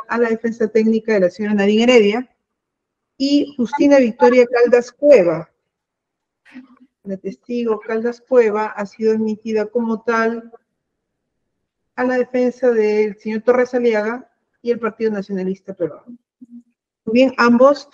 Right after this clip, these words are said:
desde Estados Unidos se estarán conectando en tanto que se ha ejecutado la cooperación internacional para su convocatoria, ¿no? Y en el primer caso ha presentado un escrito y en el segundo caso una coordinación con la señorita especialista de audiencia confirmando su participación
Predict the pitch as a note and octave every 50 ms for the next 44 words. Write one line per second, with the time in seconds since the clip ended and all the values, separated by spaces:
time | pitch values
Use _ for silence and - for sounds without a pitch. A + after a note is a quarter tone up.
0 | _ - G#3 G#3 G#3 G#3 G3+ - A3 A3 A3+ A3 - G#3+ G3+ - - A3 A3 A3
1 | A3 - A#3 A3+ A#3 A#3 A3+ A#3 A3+ - F#3+ - - F#3+ F#3 F#3+ G3 G3+ G3 G#3+
2 | G#3+ A3 A3 A3 G#3+ _ B3 A#3+ A#3 A#3 A#3 A3+ C4+ D4 D4 B3 G3+ - G3 F#3+
3 | F#3+ G3 F#3+ - F#3+ - - G#3 G#3 G3+ G3+ G3+ G3 G#3 G3+ G#3 G#3+ G3 - A3+
4 | A3+ A3+ A3+ A3+ G#3+ G3+ F#3 - F#3+ F#3+ - F#3 F#3 F#3 - A3 G#3+ G#3+ G3+ G#3
5 | G3+ G#3 G3 G3 - G#3 G3+ G#3 G3 - F#3+ F#3 F3+ F3+ - - - - F#3 F3+
6 | F3 - - E3+ E3 - D3+ D3 - _ _ _ A3+ C4+ D#4 - - _ _ _
7 | - - - - A#3 A3+ A3 A3 G#3 G#3 A3+ G#3+ A3+ A3+ A3+ A#3 A#3+ A#3 - B3
8 | A3+ G#3+ G3+ G#3 G3+ G#3+ G#3+ A3 A3+ A3 - - C4 C4 C4 A#3 - - C4 C4
9 | C4 - A#3+ A#3+ A#3 A#3+ A#3 A#3+ B3 A#3 A3+ A3+ A3+ A3+ A#3 A3+ A3 A3+ - A#3
10 | A#3 A#3 - _ _ _ _ _ - _ A3+ A3 A3 G#3+ G#3 A3 G#3 G#3 G3+ F#3+
11 | F#3+ - A3+ A3 G#3 A3+ G#3+ G3 F#3+ - G3 G3+ G3 - G3+ - G3 F#3+ - G3
12 | G3 G3 - _ A3 G#3+ G#3 G#3 G3 G3+ G3+ F#3+ G#3 G3+ - A3 G#3+ - G#3+ G#3
13 | G3 G3 G3 G3+ G#3+ G3+ - A3 G3 G#3 G#3 G3+ - - - F#3+ - F#3+ - -
14 | G#3 G3+ G3+